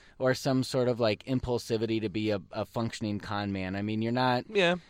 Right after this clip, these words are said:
Speaker 1: if you're, if you're, if you're doing this, like, craft for twenty years, twenty-five years, you're probably not financially, like, fiscally responsible. And, and
Speaker 2: More than likely,
Speaker 1: that's,
Speaker 2: yeah.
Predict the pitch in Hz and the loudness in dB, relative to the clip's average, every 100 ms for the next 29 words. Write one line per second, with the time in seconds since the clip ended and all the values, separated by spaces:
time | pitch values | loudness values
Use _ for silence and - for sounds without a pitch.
0 | - 180 - 175 156 175 175 151 165 151 | -2 0 4 2 2 2 2 2 -4 0
1 | 160 156 214 208 185 160 151 147 - _ | 0 4 6 6 6 4 2 0 -8 _
2 | _ _ _ _ _ _ _ - 127 123 | _ _ _ _ _ _ _ 0 2 2
3 | - _ - 151 135 135 143 - - 131 | 0 _ -4 4 4 4 0 -8 -4 0
4 | 113 - - 151 143 120 117 127 127 - | 0 -4 -2 2 4 4 4 2 2 -2
5 | - 131 127 127 107 113 120 113 - - | -2 -2 2 2 2 2 2 0 -6 -20
6 | - 147 139 - 170 185 156 131 120 123 | -6 -2 0 2 4 4 2 2 2 0
7 | 127 - 117 110 117 - 117 107 107 107 | -2 -2 0 0 -2 -2 -2 0 0 -2
8 | 101 98 95 - _ - 135 - 123 120 | -2 -2 -4 -12 _ -4 -4 0 0 0
9 | 104 - 101 107 - 127 131 139 - - | 0 -2 -2 -2 -2 -2 -2 -6 -14 -20
10 | _ _ - 120 110 110 - _ - 110 | _ _ 0 2 2 0 -4 _ -8 0
11 | 113 160 131 104 98 95 104 113 185 98 | 2 2 2 -2 -4 -4 0 4 4 2